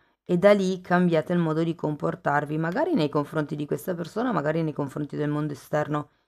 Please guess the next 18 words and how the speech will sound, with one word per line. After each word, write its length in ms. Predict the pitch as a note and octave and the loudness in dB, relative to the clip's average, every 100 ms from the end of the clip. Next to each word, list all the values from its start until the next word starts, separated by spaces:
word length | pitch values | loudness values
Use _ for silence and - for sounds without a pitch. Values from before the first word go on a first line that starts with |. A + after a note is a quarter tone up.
| _ - | _ -2
in 240 | E3 D#3+ C#3+ | 2 2 0
generale. 720 | D3 C#3 C3+ B2+ B2 B2 B2+ _ _ _ _ _ _ _ _ _ _ | -2 -4 -6 -6 -8 -10 -14 _ _ _ _ _ _ _ _ _ _
E 100 | G#3+ | -2
quindi 220 | G#3+ A#3+ | 4 6
è 60 | G3 | 6
come 200 | A3 G#3+ | 6 2
se 140 | F3+ | 2
doveste 360 | F3+ F3 - F3 | 0 0 0 0
ricominciare, 800 | F3 F3+ E3+ D#3+ D#3 D3+ D3+ C#3+ | 0 -2 2 2 2 0 0 0
magari 240 | D#3 F#3 | 2 4
è 40 | G3 | 6
un 60 | |
nuovo 200 | E3+ E3+ | 4 4
progetto, 540 | E3 D#3 C#3+ C#3 B2+ C#3+ | 0 -4 -2 -2 -2 -2
eh, 60 | |
per 140 | C#3+ C#3+ | -2 -2
qualcuno, 360 | D3+ C#3+ D3+ | -4 -2 -4
ripeto, 460 | D#3 D#3 D#3+ D#3 | -4 -2 0 0